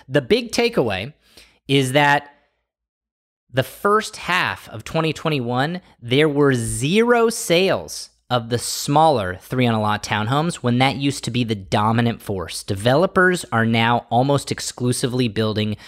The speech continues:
bigger units, and as a result, we have seen median price go from one point one seven in two thousand nineteen, jump a hundred and twenty-five thousand dollars to one point two nine five in twenty twenty,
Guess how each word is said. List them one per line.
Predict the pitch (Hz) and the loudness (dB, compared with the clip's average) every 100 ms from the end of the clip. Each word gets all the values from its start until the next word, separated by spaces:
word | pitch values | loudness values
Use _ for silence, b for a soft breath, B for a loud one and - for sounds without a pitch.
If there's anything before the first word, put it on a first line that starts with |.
| B B 101 | B B -4
bigger | 107 95 | -2 0
units, | 101 175 247 151 - - B B B | 0 2 2 0 -2 -12 B B B
and | 117 127 - | -2 -2 -2
as | 147 180 185 | 0 0 0
a | 196 | 2
result, | 190 117 117 107 - _ _ _ - | 2 2 0 0 -6 _ _ _ -8
we | 117 131 | -2 2
have | 139 | 0
seen | - 131 120 113 117 | 0 0 0 0 -2
median | 107 117 143 196 180 | -2 0 2 0 0
price | - 123 123 - | 2 2 2 -2
go | 117 110 | 0 0
from | 104 117 101 95 B B B B _ | 0 -2 -2 -4 B B B B _
one | 95 113 143 185 | -4 0 2 0
point | 220 - 117 107 | -6 -4 -2 -2
one | 101 120 156 | -2 0 0
seven | 165 147 139 139 | 0 2 2 2
in | 131 | 0
two | 120 135 117 | 0 -2 0
thousand | 110 104 104 101 | 0 0 -4 -4
nineteen, | 101 101 - 127 139 165 185 B B B B | -4 -6 -6 -4 -4 -6 -12 B B B B
jump | 107 120 123 113 | -4 0 0 2
a | 107 | 0
hundred | - - 185 269 220 | -2 0 0 2 0
and | 214 | -2
twenty-five | - 196 202 - 175 175 | 0 2 2 2 2 2
thousand | - 165 175 175 | 2 2 2 2
dollars | 156 151 160 180 180 | 4 4 4 2 0
to | - 113 | -2 -2
one | 101 98 120 147 160 | 0 0 2 2 -2
point | - 123 113 - | -2 -2 -2 -4
two | - 135 127 | -4 -2 2
nine | 113 104 101 | 0 0 -4
five | - 113 107 104 - | -2 0 0 0 -4
in | 107 95 | -8 -8
twenty | - 110 98 - 98 | -8 -6 -6 -6 -10
twenty, | - 139 170 - 240 247 | -4 -4 -2 -2 -4 -4